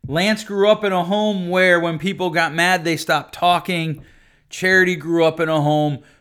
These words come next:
where when you just needed time, you stopped talking. And so when they got married, things were great until they had an argument because Lance would sense that something was wrong with Charity and he'd be like, "What's wrong?" She'd say, "Nothing."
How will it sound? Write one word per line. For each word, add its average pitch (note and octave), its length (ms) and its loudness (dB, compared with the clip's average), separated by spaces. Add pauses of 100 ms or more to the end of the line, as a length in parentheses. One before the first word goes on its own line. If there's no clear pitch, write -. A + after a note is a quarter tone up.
where D#3+ 240 4
when D#3 180 2
you D#3+ 140 -2
just D#3 320 -2
needed D#3 260 -2
time, A3 320 0
you C#3+ 140 0
stopped A#2 340 -2
talking. G2 440 -6 (640)
And F3+ 180 -4
so A3+ 340 2 (260)
when G#3 260 0
they A3 120 0
got G3+ 220 -2
married, A#3 400 0
things G#3 220 -2
were G3 80 4
great G#3 260 6
until F#3 340 0
they G#3 140 4
had F#3+ 160 6
an F3+ 80 2
argument F3+ 500 0
because E3+ 520 -4 (440)
Lance G#3+ 380 2
would A#3 160 0
sense G3 320 0
that G#3+ 100 -4
something G3+ 360 -2
was F#3+ 120 0
wrong F#3 180 0
with F#3 100 -4
Charity D#3+ 380 2
and D#3+ 100 -4
he'd E3 100 -8
be E3+ 60 -4
like, D#3+ 180 -2
"What's F3 220 -4
wrong?" D#3+ 240 2
She'd D#3 240 -8
say, D#3 180 0
"Nothing." D#3 500 -2